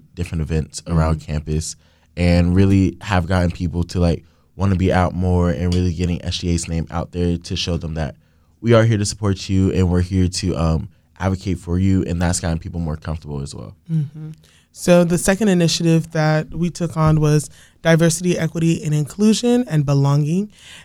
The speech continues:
Speaker 3: And so while there is a Center for Campus Inclusion and Belonging,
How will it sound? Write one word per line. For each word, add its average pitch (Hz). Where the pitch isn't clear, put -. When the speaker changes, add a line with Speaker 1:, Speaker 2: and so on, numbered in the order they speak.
Speaker 3:
And 170
so 180
while 180
there 190
is 180
a 160
Center 165
for 156
Campus 165
Inclusion 156
and 147
Belonging, 202